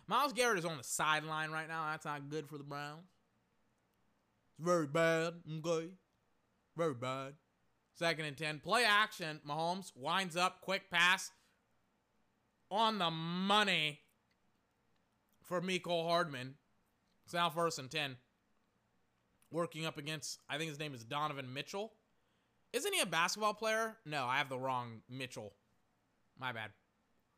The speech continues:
First and ten. Gotta go fast. Look a little bit like it may have been an incompletion. Maybe, maybe not. We'll see. It doesn't matter. Cleveland, not Cleveland.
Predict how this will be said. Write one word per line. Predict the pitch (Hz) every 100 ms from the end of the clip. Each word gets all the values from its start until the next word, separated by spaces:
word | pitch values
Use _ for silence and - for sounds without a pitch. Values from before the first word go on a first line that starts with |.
| _
First | 156 165 165
and | 139
ten. | 165 160
Gotta | 151 220
go | 226 220
fast. | - 226 202 - - _ _ _
Look | 190 196 -
a | 160
little | 160 196 208
bit | 196 185
like | 175
it | 175
may | 170
have | 165
been | 156
an | 147
incompletion. | 147 135 131 151 240 240 247 254 254 _ _ _ _ _ _ _ _ _ _ _ _
Maybe, | 131 151 151 151 160 135
maybe | 123 120
not. | 123 127
We'll | 117 117
see. | 147 185
It | 107
doesn't | 117 120 127
matter. | 143 180 185 _ _ _
Cleveland, | 165 156 160 156 165
not | 151 151
Cleveland. | 156 139 139 147